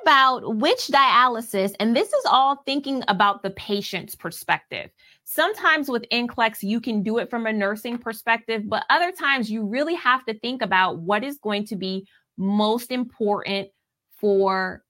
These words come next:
your patient, okay? And I see here, uh, <laughs> Andy says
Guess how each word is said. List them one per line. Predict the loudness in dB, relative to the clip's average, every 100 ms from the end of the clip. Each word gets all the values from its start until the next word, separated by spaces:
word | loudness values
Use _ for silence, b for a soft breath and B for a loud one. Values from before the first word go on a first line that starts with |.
| _
your | -4 -2 0 0 -2 -8 _ _ _ _
patient, | -6 -4 -4 -10 -14 _ _ -12
okay? | -2 -2 -2 b b 0
And | 4
I | 4
see | 2 0 2
here, | 4 4 2 4
uh, | 2 2 -2 -8 _
<laughs> | -4 -2 -4 -4 -6 -20 -20 -14 -6
Andy | -2 -2 -2 2
says | 2 0